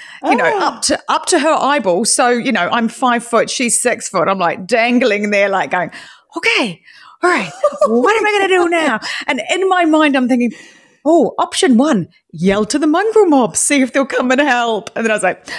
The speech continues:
Speaker 1: "No, I'm gonna go option two. I'm gonna go option two and talk her down." And, and thankfully I managed to talk her down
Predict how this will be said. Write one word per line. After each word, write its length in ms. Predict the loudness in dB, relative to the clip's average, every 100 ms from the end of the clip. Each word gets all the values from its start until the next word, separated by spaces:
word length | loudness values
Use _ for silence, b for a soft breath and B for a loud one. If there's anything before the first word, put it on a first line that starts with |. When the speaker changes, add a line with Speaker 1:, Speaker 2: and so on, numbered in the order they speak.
| B
Speaker 1:
"No, 160 | -6 -4
I'm 100 | -2
gonna 120 | 0
go 120 | 0
option 260 | 0 0 2
two. 320 | 4 4 4 2
I'm 120 | 0
gonna 160 | 2 0
go 160 | 0
option 240 | -2 -2 -2 -2
two 380 | -2 0 0 -2 -2 B B -4
and 200 | -4 0
talk 280 | 0 0
her 100 | 0 0
down." 400 | 0 0 -2 -2
And, 300 | -2 -2 -2
and 240 | -2 -2
thankfully 600 | 0 -2 -2 -2 0 0
I 120 | 0
managed 360 | 0 0 0 -2
to 80 | -4
talk 300 | -2 -2 0
her 140 | 0
down 460 | 0 0 -2 -6